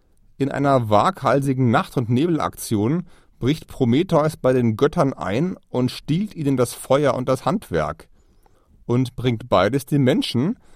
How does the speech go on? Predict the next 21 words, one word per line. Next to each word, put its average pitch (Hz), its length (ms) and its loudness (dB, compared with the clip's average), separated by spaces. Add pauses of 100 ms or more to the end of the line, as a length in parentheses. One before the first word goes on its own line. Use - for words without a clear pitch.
(140)
damit 139 360 0
dieser 160 460 2
sein 143 220 0
Überleben 135 560 2
doch 135 260 0
noch 120 180 0
sichern 117 360 0
kann. 82 380 -8 (1040)
Im 104 300 0
Prometheus-Mythos 120 1300 0 (280)
hat 139 200 -6
der 147 100 4
Mensch 151 320 2
eine 135 240 -2 (100)
umgekehrte 151 800 2
Sonderstellung. 104 840 0 (720)
Er 127 120 -2
ist 185 240 -6
zwar - 260 0
etwas 156 300 -2
Besonderes, 139 800 0